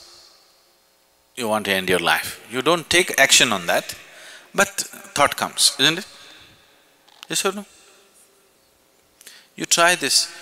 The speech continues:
twenty-four hours you remain in misery. You always entertain yourself with a television or a book or a friend or something. Don't do that.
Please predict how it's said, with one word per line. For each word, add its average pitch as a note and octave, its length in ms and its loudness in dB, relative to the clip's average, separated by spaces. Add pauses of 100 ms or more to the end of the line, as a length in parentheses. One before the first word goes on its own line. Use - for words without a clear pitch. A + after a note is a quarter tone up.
(160)
twenty-four D#3+ 520 0
hours C#3 400 0
you A#2 80 -2
remain A2+ 260 0
in G#2 160 -4
misery. F#2 460 -6
You C3 160 0
always D#3+ 340 4
entertain C3 480 0
yourself A2+ 400 0
with G#2 140 -8
a G2+ 40 -4
television G#2 580 2
or F#2+ 120 0
a G2 60 0
book G#2+ 320 -4
or G2 100 4
a F#2+ 80 2
friend G#2+ 340 0
or F#2+ 120 2
something. A#2+ 440 -2 (400)
Don't C#3+ 200 4
do C3+ 100 4
that. F#2 160 -4